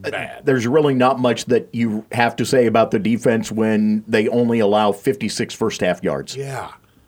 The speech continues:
Speaker 2: Yeah. They were inside just mauling <laughs> South Dakota. That
Speaker 1: You know,
Speaker 2: was
Speaker 1: and, and
Speaker 2: awesome.
Speaker 1: granted, the, the, the number was a little higher just at halftime, but up until you got to that last drive of the half for South Dakota,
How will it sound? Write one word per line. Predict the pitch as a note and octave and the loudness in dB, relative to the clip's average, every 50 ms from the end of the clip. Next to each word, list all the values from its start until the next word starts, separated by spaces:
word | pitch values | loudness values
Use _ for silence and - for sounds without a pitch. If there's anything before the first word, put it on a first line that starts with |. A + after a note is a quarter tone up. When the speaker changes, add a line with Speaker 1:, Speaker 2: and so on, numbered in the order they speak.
| _ _ _ _ _ _ _ - | _ _ _ _ _ _ _ -12
Speaker 2:
Yeah. | C#3 - - - - _ _ _ | -10 -10 -10 -12 -16 _ _ _
They | C3 B2 F3 G3+ A3+ | -6 -4 -2 -2 -2
were | A3 B3+ A3+ F#3 C#3+ - - - _ - _ _ D3 D3 - | 0 0 0 0 0 -2 -6 -12 _ -20 _ _ -12 -6 -2
inside | G3 G#3 B3 C4 - - C#3+ D3 C#3+ C#3 - | -2 -2 -2 -2 -2 -2 0 0 0 -2 -2
just | G2+ A#2+ B2 G#2 - - - _ _ _ | -4 -4 -4 -4 -6 -8 -12 _ _ _
mauling | A2+ F#2 G2 F#2+ F2+ F2 F2 F2 F2 F2+ F2+ E2+ E2 F2 F#2+ - | -20 -20 -14 -10 -8 -8 -6 -6 -8 -10 -12 -14 -14 -16 -14 -10
<laughs> | |
South | - F3+ D#3+ - - G3 F#3+ F#3 F#3 F3 | -6 -6 -6 -2 0 0 0 0 -2 -4
Dakota. | G3 G3+ - - D#3+ D3+ F3+ E3 D3+ D#3 D3 - | -6 -8 -8 -8 -6 -4 -2 0 0 0 0 -2
That | - | 0
Speaker 1:
You | - | 0
know, | - - | 0 2
Speaker 2:
was | - D#3+ D3 D#3+ | 2 0 0 0
Speaker 1:
and, | - | 0
and | - D#3+ D#3 - | 0 0 0 -2
Speaker 2:
awesome. | - - D3+ A#2 - - - G3 | -4 -6 -8 -10 -12 -12 -10 -6
Speaker 1:
granted, | B2+ D3 F3 D#3+ D3+ D3 C#3 - - A#2+ A2 A2+ | 0 2 2 4 4 2 2 0 -4 -8 0 2
the, | D#3 C#3+ C#3+ - | 2 2 2 -2
the, | - C#3+ D3+ - - - | -6 -8 -8 -8 -10 -4
the | C3 D3 D3+ | 0 2 2
number | C#3+ D3 D#3 D3+ D3 | 2 4 4 4 4
was | C3 C3 C3+ A2 | 4 4 2 2
a | B2+ C3 | 2 2
little | B2+ C#3 C#3+ D3 C#3+ - | 2 4 4 4 4 4
higher | C#3+ C3+ C#3 C3+ C3+ C3+ C#3 C#3 | 4 4 6 6 6 4 4 0
just | - - D3 C#3 - - | -2 0 0 0 2 0
at | D3 A#2+ | 0 2
halftime, | C3 C3+ C3 C3 - D3 C#3+ C3 B2+ - - - - - | 4 4 4 2 2 0 0 0 0 -4 -10 -18 -6 0
but | C3 B2+ - - - _ _ - - | 2 2 2 0 -4 _ _ -4 0
up | D#3 D#3 D#3 | 0 2 4
until | G#3 D#3+ C3+ - E3 D#3+ D3+ D3 C#3+ C3+ C3 C3 | 2 2 2 2 4 6 6 6 6 6 4 2
you | A2 A#2+ C#3 | 0 0 0
got | B2 C3+ C3+ B2+ | 2 2 2 2
to | - C3+ A#2+ | 2 2 2
that | A2 G#2 F2+ E2 | 4 2 2 2
last | G#2 A#2 B2+ C3 - - - - - | 2 4 4 2 2 -2 -8 -14 -8
drive | - A#2 B2 A#2 A#2 B2 A#2+ A2+ | -2 2 2 4 4 4 4 2
of | C#3+ G#2 A#2 A#2+ G#2 | 0 0 0 2 2
the | G2 G2+ F2+ | 4 4 4
half | G2 A2 A2 A2 G#2+ - - _ _ _ _ | 4 4 4 2 2 -2 -8 _ _ _ _
for | _ - B2 A2+ G2+ | _ -6 -6 -4 0
South | - C3+ A#2 G#2+ - | 2 2 2 2 0
Dakota, | G#2 - A#2+ A2 A2 G#2+ | -2 0 0 0 0 -2